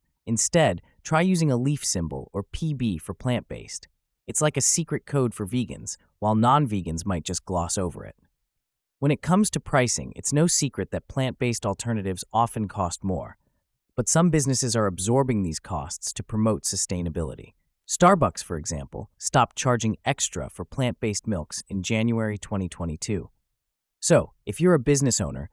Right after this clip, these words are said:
consider partnering with vegan food manufacturers to secure favorable prices. Increasing the visibility and availability of plant-based dishes can also boost sales. The restaurant Wagamama made its menu fifty percent plant-based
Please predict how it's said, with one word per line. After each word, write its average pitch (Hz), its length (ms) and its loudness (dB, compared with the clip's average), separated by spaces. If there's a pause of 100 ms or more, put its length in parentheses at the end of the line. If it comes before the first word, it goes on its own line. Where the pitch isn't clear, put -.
(160)
consider 190 360 2
partnering 135 520 2
with 101 140 0
vegan 127 380 0
food 123 280 -4
manufacturers 92 1040 -4
to - 100 -8
secure - 380 -4
favorable 98 560 -2
prices. - 600 -4 (840)
Increasing 202 480 2
the 175 80 6
visibility 123 840 0
and 113 120 -2
availability 113 720 0
of 104 120 -6
plant-based 120 540 -2
dishes - 520 -2
can 123 120 -2
also 135 320 2
boost 101 380 -6
sales. - 520 -6 (540)
The 127 80 0
restaurant 156 440 4
Wagamama 117 580 4
made 104 160 2
its 110 140 -4
menu 110 300 2
fifty - 340 -4
percent 131 420 -2
plant-based - 720 -6